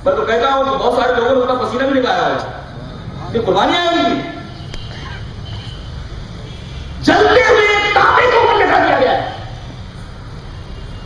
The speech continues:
آپ کو کیا معلوم؟ گیارہ ہزار مقدمات ہیں ان کے خلاف۔ اور وہاں بھی تم کو کہا جاتا تھا، انہی لوگوں کو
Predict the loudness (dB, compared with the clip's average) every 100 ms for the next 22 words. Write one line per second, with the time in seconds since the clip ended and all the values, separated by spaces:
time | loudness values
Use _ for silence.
0 | -12 -10 -8 -2 6 8 8 8 4 -2
1 | -6 -8 -10 -8 -8 -6 2 6 6 6
2 | 6 6 6 4 4 4 4 4 4 2
3 | -2 -4 -4 -6 -6 -8 -8 -8 -8 -8
4 | -8 -10 -8 0 4 6 6 2 2 4
5 | 4 6 4 4 4 0 -4 -8 -10 -10
6 | -10 -10 -12 -14 -6 -2 2 4 6 6
7 | 4 0